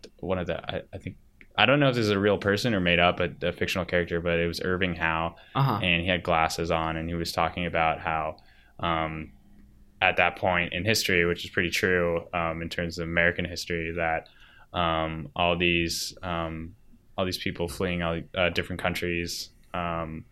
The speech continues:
Speaker 1: or were at least immigrating to,
Speaker 2: Mm-hmm.
Speaker 1: um, the United States from different backgrounds, that a lot of them were
Speaker 2: Yeah.
Speaker 1: Jewish.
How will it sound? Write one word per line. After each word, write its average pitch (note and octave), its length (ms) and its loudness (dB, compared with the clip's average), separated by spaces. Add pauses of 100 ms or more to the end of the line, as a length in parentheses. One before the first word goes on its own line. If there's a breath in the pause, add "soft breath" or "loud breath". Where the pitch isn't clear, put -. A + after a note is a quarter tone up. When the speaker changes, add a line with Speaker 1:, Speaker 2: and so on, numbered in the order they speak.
(560)
Speaker 1:
or E2+ 460 2
were E2+ 220 0
at E2+ 80 0
least F#2+ 200 0
immigrating F2 560 -2
to, E2+ 420 -2
Speaker 2:
Mm-hmm. A2 640 -8
Speaker 1:
um, E2+ 500 2
the F2 80 -6
United F2+ 260 2
States F2 500 2
from F2 320 -6
different E2+ 320 -2
backgrounds, E2 540 0
that E2 80 -4
a E2 40 0
lot D#2+ 200 0
of D#2+ 120 -4
them D#2+ 180 -6
were D#2+ 120 -8
Speaker 2:
Yeah. A2 140 2
Speaker 1:
Jewish. E2+ 560 0